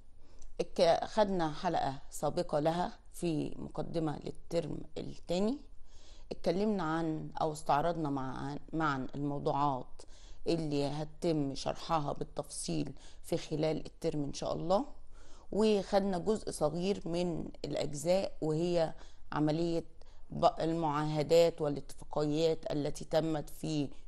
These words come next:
مجال النقل الجوي. اتكلمنا فيها عن ما المقصود بالمشاركة وما هي الاتفاقيات اللي تمت، اتفاقية وارسو، اتفاقية شيكاغو وغيرها من الاتفاقيات.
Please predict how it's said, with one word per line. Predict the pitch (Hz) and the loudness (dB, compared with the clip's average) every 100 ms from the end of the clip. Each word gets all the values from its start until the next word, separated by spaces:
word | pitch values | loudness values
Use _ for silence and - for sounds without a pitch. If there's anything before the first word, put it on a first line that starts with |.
| - | -4
مجال | 139 139 151 151 - | -4 0 2 2 -2
النقل | 127 135 143 71 - | -4 -4 -4 -6 -6
الجوي. | - - 131 120 - - - - - - - | -8 -6 -8 -6 -10 -12 -14 -16 -12 -12 -6
اتكلمنا | - 202 196 233 226 | 2 4 6 6 6
فيها | - 214 202 233 320 - - - - | 4 2 4 2 0 -6 -8 -8 -2
عن | - 160 175 160 139 - - - - - | 2 4 4 2 0 -6 -10 -10 -10 -4
ما | 170 170 165 143 | 2 6 6 4
المقصود | 160 156 - - 165 151 | 2 0 -2 0 0 0
بالمشاركة | 151 156 151 - 143 160 - 254 - - - - - - - | -2 -2 0 2 2 4 4 4 2 -10 -10 -10 -10 -10 -6
وما | - 185 180 156 151 165 | 4 6 8 6 2 2
هي | 175 175 151 - | 4 6 6 4
الاتفاقيات | 156 151 - 151 143 147 170 - | -2 -4 -4 -2 0 2 2 0
اللي | 143 | -6
تمت، | - 160 180 214 - - | 0 2 2 -2 -4 -6
اتفاقية | - - - 147 - | -8 -2 -2 -2 0
وارسو، | 156 - - - 226 - - - - | 0 0 -4 -4 -4 -6 -14 -12 -12
اتفاقية | - 151 160 | -6 -2 -2
شيكاغو | 156 - - 160 170 - 175 - - - | -4 -8 0 4 4 2 -4 -6 -8 -4
وغيرها | 147 165 175 151 | 0 2 2 0
من | 139 165 | 0 -2
الاتفاقيات. | 151 - 76 - - - - - | 0 -2 -2 -8 -6 -6 -6 -4